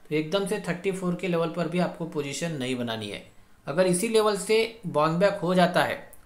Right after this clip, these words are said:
और इस recent हाई को अगर थर्टी एट के ऊपर अगर निकल गया तो फिर आप breakout पे position बनाइए, लेकिन अभी फ़िलहाल दोस्तों support level पर position avoid करनी है। Market भी negative signal दे रहा है,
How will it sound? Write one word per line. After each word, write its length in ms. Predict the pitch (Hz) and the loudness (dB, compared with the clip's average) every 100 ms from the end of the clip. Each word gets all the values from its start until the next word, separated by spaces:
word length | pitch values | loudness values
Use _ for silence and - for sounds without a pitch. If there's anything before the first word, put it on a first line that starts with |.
| 147 | -6
और 60 | |
इस 140 | 151 156 | -6 -4
recent 380 | 147 185 196 170 | -4 -2 0 0
हाई 120 | 165 | 0
को 120 | - | 0
अगर 240 | 127 151 - | 0 0 -2
थर्टी 200 | 143 - 156 | -6 -6 -2
एट 220 | 151 156 - | -2 -2 -4
के 60 | |
ऊपर 380 | 170 147 151 175 | -6 -4 0 2
अगर 180 | 175 165 | 2 0
निकल 260 | 156 156 | 0 0
गया 220 | 151 190 233 - - - - | 0 -2 -4 -12 -20 -12 -4
तो 80 | 170 | -2
फिर 200 | 196 202 | 2 4
आप 380 | 208 - - - | 4 0 -14 -8
breakout 500 | 139 151 170 208 202 | 2 2 4 2 2
पे 60 | 214 | -2
position 440 | 196 185 185 202 175 | 0 -2 -2 -2 0
बनाइए, 500 | 156 170 196 240 - - - - | 0 0 0 -2 -6 -18 -20 -6
लेकिन 280 | 139 170 220 | -2 0 0
अभी 180 | 208 220 | 0 0
फ़िलहाल 360 | - 180 208 | 0 2 2
दोस्तों 240 | 202 180 202 | 0 -4 -6
support 420 | - 160 196 185 | -4 -4 -4 -2
level 240 | 180 170 165 | 0 0 0
पर 140 | 185 175 | -4 -4
position 440 | 156 147 147 175 165 | -6 -6 -4 -4 -2
avoid 320 | 135 143 156 | 2 2 2
करनी 320 | - 131 131 | -2 -4 -2
है। 80 | 120 | -4
Market 440 | 120 120 120 160 156 | -4 -4 -4 -6 -4
भी 80 | |
negative 340 | 156 147 156 165 | -2 -2 -4 -6
signal 320 | 160 156 156 | -6 -4 -2
दे 160 | 147 151 | 0 0
रहा 100 | 214 | 0
है, 140 | 247 | -4